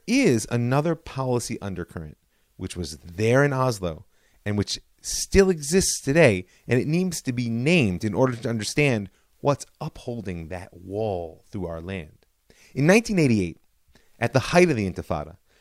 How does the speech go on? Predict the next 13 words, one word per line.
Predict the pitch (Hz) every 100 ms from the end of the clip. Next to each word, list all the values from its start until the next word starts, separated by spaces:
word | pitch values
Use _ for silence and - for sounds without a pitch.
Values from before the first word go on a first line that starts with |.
| _
when | 127 135
violence | 110 151 156 180 170
was | 131
surging | - - 123 117 117 120 -
and | 107 107
the | 98
suppression | - - 156 151 104 104
looking | 104 104 - _ -
ever | 131 131 113 110 101 -
uglier | 117 113 104 90
and | 95 98 98
less | 113 101 -
feasible | - 120 98 90 71